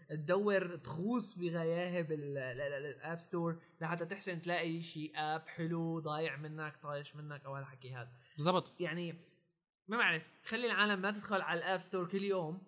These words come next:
Speaker 1: كل يومين، تدخل كل جمعتين. أكيد رح تلاقي شي صار غير، تغير. رح تلاقي صار حركة
Speaker 2: يعني
Speaker 1: معينة.
Speaker 2: إحنا عم ن-، لسه عم ندافع عن آبل.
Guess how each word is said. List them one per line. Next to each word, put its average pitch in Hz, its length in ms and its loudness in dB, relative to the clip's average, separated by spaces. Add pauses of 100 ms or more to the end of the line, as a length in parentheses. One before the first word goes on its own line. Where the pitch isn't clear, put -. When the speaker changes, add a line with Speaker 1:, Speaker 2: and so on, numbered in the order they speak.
(220)
Speaker 1:
كل 170 100 0
يومين، 170 560 0 (640)
تدخل 185 240 0
كل 185 400 0
جمعتين. 202 560 -4 (100)
أكيد 214 260 -4
رح 190 100 -4
تلاقي 180 300 2
شي 160 500 -2
صار 151 420 -4 (180)
غير، 165 320 0
تغير. 143 520 -4 (360)
رح 156 100 -10
تلاقي 180 300 0
صار 165 240 0
حركة 196 380 0
Speaker 2:
يعني 151 120 -2
Speaker 1:
معينة. 165 240 2
Speaker 2:
إحنا 160 80 8
عم 175 120 8
ن-، 170 180 8
لسه 190 260 4
عم 165 140 6
ندافع 151 320 2
عن 127 160 -2
آبل. 127 280 -4